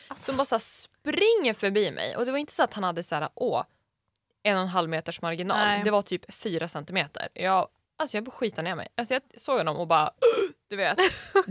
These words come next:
Speaker 2: den.
Speaker 1: Oh
Speaker 2: Och sen
Speaker 1: my
Speaker 2: känner jag
Speaker 1: God.
Speaker 2: så här, vem fan springer så där
Speaker 1: Nej, men
Speaker 2: nära
Speaker 1: folk
Speaker 2: någon?
Speaker 1: är ju inte
Speaker 2: Typ klockan
Speaker 1: försiktiga.
Speaker 2: tio på kvällen.
Speaker 1: Nej, men alltså jag förstår inte hur folk tänker.
Speaker 2: Nej, men alltså ursäkta mig.
Speaker 1: Mm-mm.
Speaker 2: Nej,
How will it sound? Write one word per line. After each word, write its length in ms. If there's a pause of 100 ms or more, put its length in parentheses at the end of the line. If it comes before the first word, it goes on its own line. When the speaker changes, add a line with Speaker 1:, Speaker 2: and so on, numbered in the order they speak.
(100)
Speaker 2:
den. 360
Speaker 1:
Oh 60 (360)
Speaker 2:
Och 180
sen 140
Speaker 1:
my 60
Speaker 2:
känner 120
jag 80
Speaker 1:
God. 80
Speaker 2:
så 60
här, 120
vem 200 (380)
fan 540 (180)
springer 580
så 120
där 80
Speaker 1:
Nej, 80
men 140
Speaker 2:
nära 200
Speaker 1:
folk 340
Speaker 2:
någon? 180
Speaker 1:
är 200
ju 140
inte 160
Speaker 2:
Typ 80
klockan 220
Speaker 1:
försiktiga. 600
Speaker 2:
tio 100
på 160
kvällen. 460
Speaker 1:
Nej, 100
men 40
alltså 140
jag 100
förstår 460
inte 200
hur 40
folk 200
tänker. 680
Speaker 2:
Nej, 120
men 100
alltså 180
ursäkta 680
mig. 300
Speaker 1:
Mm-mm. 840
Speaker 2:
Nej, 420